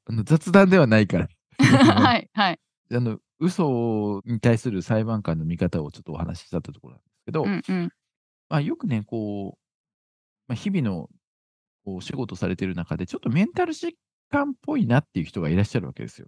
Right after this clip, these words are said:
Speaker 1: 従業員の方でね。
Speaker 2: はい。
Speaker 1: うん。で、
Speaker 2: そっち系の話で。はい。
Speaker 1: うん、そうそうそうそう。で、その時に、あの、会社さんの方で、「いや、この人絶対メンタルがおかしいから、あなた病院行きなさいよ」とかっていうふうに、なんかこう、断定的に言っちゃうと、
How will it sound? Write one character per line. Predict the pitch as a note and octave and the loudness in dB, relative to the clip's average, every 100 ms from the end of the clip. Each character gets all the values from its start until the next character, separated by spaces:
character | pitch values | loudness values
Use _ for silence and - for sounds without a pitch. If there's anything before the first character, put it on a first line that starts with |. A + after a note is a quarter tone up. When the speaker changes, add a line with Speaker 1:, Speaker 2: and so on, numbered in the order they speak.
| _ | _
Speaker 1:
従 | G#2 | -10
業 | F#2+ | -8
員 | F2 | -8
の | C#2+ | -8
方 | - - | -10 -8
で | |
ね。 | - F3+ - _ _ _ | -2 -2 -4 _ _ _
Speaker 2:
は | G#3+ F#3 | 0 0
い。 | - _ _ - | -2 _ _ -8
Speaker 1:
う | |
ん。 | G#2+ - _ _ _ _ _ | -6 -8 _ _ _ _ _
で、 | F#3+ | 0
Speaker 2:
そ | |
っ | C3+ | 0
ち | - | -4
系 | F#3+ | -4
の | F3 | -2
話 | E3+ D#3+ - | -2 -4 -6
で。 | - - | -12 -4
は | G3+ F3 | -2 2
い。 | |
Speaker 1:
う | F#3 A2 | 2 0
ん、 | |
そ | C#3 | -4
う | C#3 | -6
そ | B2 | -6
う | |
そ | G2+ | -8
う | F2 | -10
そ | F2+ - | -10 -2
う。 | |
で、 | E3+ D3 _ _ _ | -2 -2 _ _ _
そ | E3+ | -8
の | G#3 | -6
時 | E4 D4+ C#3+ | -6 -2 0
に、 | C#3+ B2+ | 2 2
あ | E2 A#2 | 2 0
の、 | A2 G#2+ G#2 | -2 -4 -2
会 | F3 G3+ | -2 -2
社 | G#3 | 0
さ | G3+ | 0
ん | |
の | G3 | 0
方 | G#3 G#3+ | -2 -2
で、 | C3+ C3 | 0 0
「い | |
や、 | C#3 | 0
こ | D#3+ | -4
の | A3 | -8
人 | - C#3 | -10 -6
絶 | A2+ | -6
対 | - E3 | -4 -4
メ | D#3 | -2
ン | F3 | -2
タ | E3+ | -2
ル | B2 | -2
が | G2 | -4
お | |
か | - A#2 | -6 -6
し | - | -6
い | C#3 | -4
か | A#2+ | -2
ら、 | G#2 A2 F#2+ | 0 0 0
あ | A#2 | -2
な | D#3+ | -2
た | G#2+ | -4
病 | B2+ D3 | -4 -6
院 | D3+ | -4
行 | |
き | D#3+ | -4
な | D#3+ | -2
さ | E3+ | 0
い | D#3 | 0
よ」 | A2 | -2
と | - | -4
か | G#2 | -6
っ | G2+ | -4
て | A2 | -4
い | |
う | |
ふ | G#2 | -4
う | |
に、 | C3+ | 0
な | |
ん | |
か | E3 C3 | 2 2
こ | B2+ B2 A2+ - | 0 0 -2 -6
う、 | _ _ _ _ | _ _ _ _
断 | E3 A#3+ | 4 6
定 | - C4 | 4 2
的 | C4+ | 2
に | A3+ | 2
言 | G3+ | 2
っ | |
ち | - F3+ | 2 0
ゃ | |
う | F3 | 0
と、 | - G3 C#3+ D#2+ | -2 0 0 -2